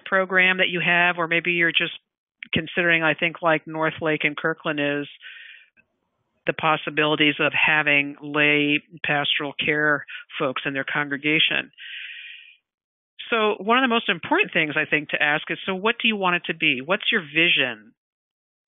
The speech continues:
of pastoral care for your congregation? Is that part of your congregation's vision or need?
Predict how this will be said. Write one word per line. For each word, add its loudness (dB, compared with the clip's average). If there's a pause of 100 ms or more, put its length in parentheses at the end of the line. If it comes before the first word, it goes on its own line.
of 0 (100)
pastoral -2
care 0 (100)
for -4
your -4
congregation? -4 (1000)
Is 2
that -2
part 2 (180)
of -6
your -6
congregation's -2
vision -2 (840)
or 2
need? 0